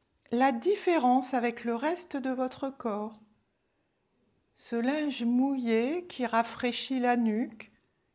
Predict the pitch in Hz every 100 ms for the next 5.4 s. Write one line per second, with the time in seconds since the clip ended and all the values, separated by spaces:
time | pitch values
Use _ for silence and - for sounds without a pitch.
0 | _ - 208 208 208 - 220 - 233 220
1 | 220 240 247 - 196 196 262 320 - _
2 | _ _ _ _ _ _ _ _ _ _
3 | _ _ _ _ _ _ - 220 226 226
4 | 233 285 294 - 262 233 254 - 214 190
5 | 196 285 -